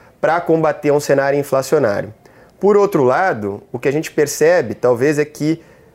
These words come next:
a percepção com relação à inflação parece ser um pouco melhor, o que inclusive trouxe um bom humor pros mercados nesse passado recente, inclusive no comecinho agora de agosto.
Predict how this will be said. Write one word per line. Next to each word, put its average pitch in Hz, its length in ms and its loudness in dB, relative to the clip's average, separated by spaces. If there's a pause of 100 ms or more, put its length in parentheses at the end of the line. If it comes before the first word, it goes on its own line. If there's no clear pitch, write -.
(260)
a 113 100 -2
percepção 165 1080 0 (580)
com 127 120 0
relação 123 440 2
à 123 60 4
inflação 127 680 0
parece 139 560 -2
ser 139 260 -4
um 143 120 0
pouco 147 520 -2
melhor, 135 580 2 (420)
o 120 80 -4
que 131 100 -4
inclusive 143 540 0
trouxe 160 800 0
um 147 680 2 (140)
bom 131 480 0
humor 151 460 4
pros 127 180 -4
mercados 123 600 0 (380)
nesse 123 240 0
passado 123 400 -2
recente, 123 380 -2
inclusive 117 260 -6
no 131 100 0
comecinho 127 460 -2
agora 123 300 2
de 117 100 -2
agosto. 104 560 -4